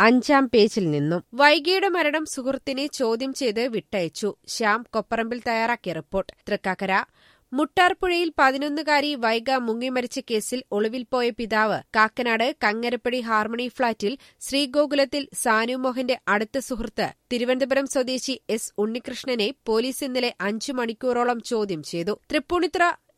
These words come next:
ക്രൈംബ്രാഞ്ച് ഓഫീസിൽ ഡി സി പി ഐശ്വര്യ പ്രശാന്ത് ഡോങ്ക്രയുടെ നേതൃത്വത്തിലായിരുന്നു ചോദ്യം ചെയ്യൽ. സാനുവിന്റെ ഭാര്യ രമ്യയും ബന്ധുക്കളെയും ഇന്നലെ ഇവിടേക്ക് വിളിപ്പിച്ചിരുന്നു. സാനു മോഹന്റെ കുടുംബവുമായി അടുത്ത ബന്ധമുള്ളയാളാണ്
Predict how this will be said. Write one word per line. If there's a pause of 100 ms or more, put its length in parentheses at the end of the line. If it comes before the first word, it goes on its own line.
(100)
ക്രൈംബ്രാഞ്ച്
ഓഫീസിൽ (140)
ഡി
സി
പി (120)
ഐശ്വര്യ
പ്രശാന്ത് (100)
ഡോങ്ക്രയുടെ
നേതൃത്വത്തിലായിരുന്നു (100)
ചോദ്യം
ചെയ്യൽ. (140)
സാനുവിന്റെ
ഭാര്യ
രമ്യയും
ബന്ധുക്കളെയും
ഇന്നലെ
ഇവിടേക്ക്
വിളിപ്പിച്ചിരുന്നു. (140)
സാനു
മോഹന്റെ
കുടുംബവുമായി
അടുത്ത
ബന്ധമുള്ളയാളാണ്